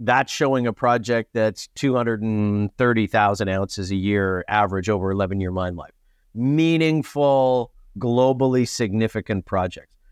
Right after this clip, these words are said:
That's what these companies are gonna look for. And they need the ones that are the most advanced, right? And they want them in tier one jurisdictions. And so when you start doing the, the,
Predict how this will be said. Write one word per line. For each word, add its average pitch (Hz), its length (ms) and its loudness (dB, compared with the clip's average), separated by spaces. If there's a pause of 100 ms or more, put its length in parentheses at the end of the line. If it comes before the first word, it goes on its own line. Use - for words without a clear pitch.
(140)
That's 143 380 0
what 156 220 0
these 131 200 2
companies 117 440 -2
are 107 60 -2
gonna 101 180 -4
look 95 240 -6
for. 190 380 -2 (380)
And 226 600 0 (220)
they 196 240 2
need 214 300 2
the 202 80 4
ones 208 380 2
that 180 120 0
are 170 80 2
the 160 100 0
most 165 340 0
advanced, 143 640 -4 (160)
right? 120 280 0 (840)
And 165 180 2
they 190 120 4
want 202 260 4
them 185 140 2
in 185 100 0
tier 180 220 0
one 175 260 2
jurisdictions. 147 800 -2
And 123 160 -2
so 147 160 0
when 151 160 0
you 160 140 0
start 220 400 0
doing 240 260 0
the, 165 260 0
the, 143 480 -2